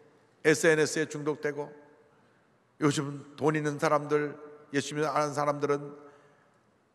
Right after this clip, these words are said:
마약에 중독되고, 술에 중독되고, 도박에 중독되는데,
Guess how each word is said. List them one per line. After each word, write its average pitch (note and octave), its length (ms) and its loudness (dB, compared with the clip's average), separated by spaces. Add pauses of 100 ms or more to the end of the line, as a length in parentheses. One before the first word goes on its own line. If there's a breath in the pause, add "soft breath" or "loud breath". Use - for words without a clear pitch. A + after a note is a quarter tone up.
(120)
마약에 D3+ 440 2
중독되고, D3 680 -4 (880)
술에 F#3+ 320 2
중독되고, D3+ 680 -2 (540 soft breath)
도박에 D3+ 400 6 (180)
중독되는데, D3 840 -2